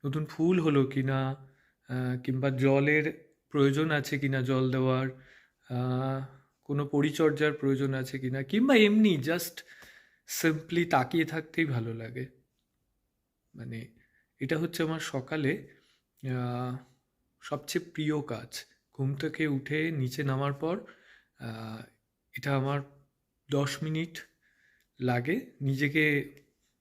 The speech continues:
নিজেকে প্রিপেয়ার করতে যে হ্যাঁ, এবার দিন শুরু হচ্ছে, তার আগে মনটাকে শান্ত করবার জন্য এর চেয়ে ভালো জিনিস আর কিচ্ছু নেই। আহ, আর তার সঙ্গে আমার সবুজ, সবুজের দিকে তাকাতেও খুব ভাল লাগে।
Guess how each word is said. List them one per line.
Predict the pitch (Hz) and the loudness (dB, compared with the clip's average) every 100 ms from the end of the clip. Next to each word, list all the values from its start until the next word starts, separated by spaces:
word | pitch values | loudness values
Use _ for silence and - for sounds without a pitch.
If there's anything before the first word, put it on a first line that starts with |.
| _ _ _ _ _ _ _ - | _ _ _ _ _ _ _ -8
নিজেকে | 131 135 143 156 151 151 151 - | -4 -2 -2 2 2 2 0 0
প্রিপেয়ার | 160 160 165 151 127 | 2 4 6 4 4
করতে | 110 - - 113 | -2 -12 -10 -10
যে | 113 135 135 139 139 123 | -6 0 4 4 4 0
হ্যাঁ, | 127 123 113 | 2 2 2
এবার | 120 123 139 139 139 | 0 2 4 4 2
দিন | 123 143 | 0 0
শুরু | 143 - 139 | 0 -2 0
হচ্ছে, | 139 151 - - 240 - - - - | 0 -2 -2 -2 -2 -2 -16 -20 -6
তার | 135 135 | -2 0
আগে | 135 156 | 0 0
মনটাকে | 143 131 131 139 139 | 0 -2 -2 -2 -2
শান্ত | 135 127 139 | -2 -2 -2
করবার | 143 143 139 139 | 0 0 2 -2
জন্য | 139 151 170 | -4 -6 -4
এর | 151 - | -4 -4
চেয়ে | - 131 | -8 -4
ভালো | 127 135 | -2 -4
জিনিস | 139 165 175 | -4 -6 -4
আর | 139 | -6
কিচ্ছু | - 123 - 123 | -6 -12 -10 -10
নেই। | 113 123 - _ _ _ _ _ _ _ _ _ _ | -10 -12 -16 _ _ _ _ _ _ _ _ _ _
আহ, | 120 120 120 135 _ _ _ _ _ - - | -8 -6 -8 -10 _ _ _ _ _ -20 -14
আর | - 175 175 - | -4 -4 -4 -6
তার | 156 | -2
সঙ্গে | 147 160 143 | -2 -2 -2
আমার | 147 143 | -4 -4
সবুজ, | 139 - 135 139 - - _ _ _ _ _ _ | -4 -2 0 0 -4 -14 _ _ _ _ _ _
সবুজের | 143 131 135 131 | -6 -4 -4 -4
দিকে | 139 | -6
তাকাতেও | 143 120 123 143 | -8 -8 -10 -10
খুব | 131 - - | -10 -12 -20
ভাল | 120 | -20
লাগে। | - - | -20 -20